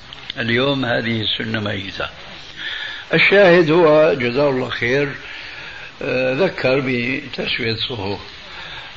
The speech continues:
فأنا نظرت إلى من على يميني، وجدت رجل كهن، أفندي بالتعبير التركي القديم، لابس، آه، لباس جاكيت وبنطلون.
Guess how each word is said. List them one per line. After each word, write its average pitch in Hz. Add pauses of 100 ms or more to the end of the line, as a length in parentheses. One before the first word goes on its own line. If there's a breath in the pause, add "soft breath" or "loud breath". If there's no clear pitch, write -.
(120)
فأنا 156
نظرت 180
إلى 143
من 147
على 139
يميني، 135 (460)
وجدت 151
رجل 127 (680)
كهن، 113 (760)
أفندي 120
بالتعبير 104
التركي 101
القديم، 92 (840 loud breath)
لابس، 120
آه، 95 (420)
لباس 107 (220)
جاكيت 101
وبنطلون. 104